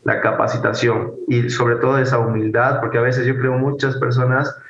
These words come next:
eh, les pasa eso. Yo veo a colegas como que ya tienen buenos resultados y no quieren invertir en otras personas porque dicen, "No, es que yo soy, yo soy mucho mejor, que no sé qué,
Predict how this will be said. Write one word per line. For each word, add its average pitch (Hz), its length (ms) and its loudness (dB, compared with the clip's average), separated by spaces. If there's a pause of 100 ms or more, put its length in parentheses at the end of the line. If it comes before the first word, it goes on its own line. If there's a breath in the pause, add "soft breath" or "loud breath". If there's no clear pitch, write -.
(240 loud breath)
eh, 117 840 0
les 113 200 0
pasa 143 400 0
eso. 147 160 -2
Yo 131 180 0
veo 135 400 0
a 107 140 -4
colegas 117 400 0
como 120 240 -2
que 110 160 -4
ya 123 160 0
tienen 185 240 2
buenos 156 200 2
resultados 120 640 0 (340 loud breath)
y 135 120 2
no 202 160 0
quieren 185 260 2
invertir 127 360 0
en 127 40 0
otras 123 320 0
personas 120 680 0
porque 117 400 -2
dicen, 123 240 0
"No, 147 200 2
es 127 100 0
que 131 80 0
yo 151 100 2
soy, 123 400 -2
yo 151 120 2
soy 147 160 -2
mucho 147 280 0
mejor, 139 460 0
que 127 60 -2
no 117 80 -2
sé 117 200 -6
qué, 143 340 0